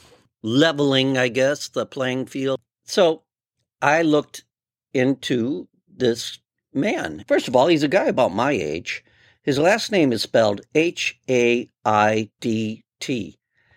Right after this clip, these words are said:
You're gonna hear me shuffling some papers here because I printed out an article from May twentieth that was in The Atlantic, written by Peter Werner.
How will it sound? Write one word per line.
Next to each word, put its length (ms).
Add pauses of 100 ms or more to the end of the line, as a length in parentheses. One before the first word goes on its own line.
(640)
You're 140
gonna 160
hear 260
me 380 (400)
shuffling 440
some 180
papers 420
here 320 (960)
because 440
I 460 (380)
printed 320
out 220 (760)
an 100
article 720 (240)
from 280
May 180
twentieth 480
that 240 (160)
was 300
in 100
The 120
Atlantic, 600
written 360
by 340 (460)
Peter 520 (300)
Werner. 480